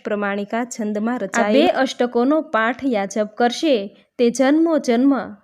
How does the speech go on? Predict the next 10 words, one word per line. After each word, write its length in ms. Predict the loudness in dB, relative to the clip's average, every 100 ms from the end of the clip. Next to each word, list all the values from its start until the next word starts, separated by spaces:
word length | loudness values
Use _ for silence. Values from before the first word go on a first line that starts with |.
| -2
નંદ 360 | 2 2 2
નંદન 540 | 2 0 -2 0 0 -2
શ્યામ 320 | -4 -4 -4
સુંદરની 540 | -6 -4 -2 0 -2
ભક્તિવાળો 640 | -4 -8 -6 -2 0 0 -4
થશે. 560 | -8 -8 -8 -8 -12 _ -20 -16 -2
ઇતિ 320 | 0 2 2
શ્રીમદ 460 | 2 0 2 2 0
શંકરાચાર્ય 880 | -4 -6 -4 -4 -4 -4 -6 -4 -6
વિરચિતમ 920 | -6 -6 -6 -8 -6 -2 -2 -2